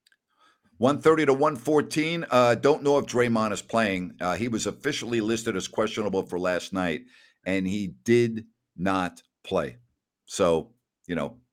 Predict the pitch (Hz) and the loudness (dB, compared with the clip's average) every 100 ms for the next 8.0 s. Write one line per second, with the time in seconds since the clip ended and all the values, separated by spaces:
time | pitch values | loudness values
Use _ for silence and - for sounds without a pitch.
0 | - 92 - 85 - _ _ _ _ _ | -8 -6 -4 -6 -8 _ _ _ _ _
1 | - 85 - 64 62 _ _ _ _ _ | -8 -6 -6 -10 -12 _ _ _ _ _
2 | _ _ _ _ _ _ - 117 127 120 | _ _ _ _ _ _ 2 6 8 6
3 | - 113 131 120 147 143 135 143 135 139 | 4 4 4 4 2 2 6 6 6 4
4 | 131 - 131 120 117 123 113 127 139 113 | 2 -2 4 6 6 2 2 4 4 4
5 | 110 123 127 131 117 131 101 107 104 - | 2 2 0 -4 -4 -4 -2 -2 -2 -2
6 | 135 - 117 117 104 104 113 107 95 90 | -6 0 2 2 2 0 0 0 0 0
7 | 82 92 82 95 95 87 110 110 98 | -2 -4 -4 0 0 0 0 0 0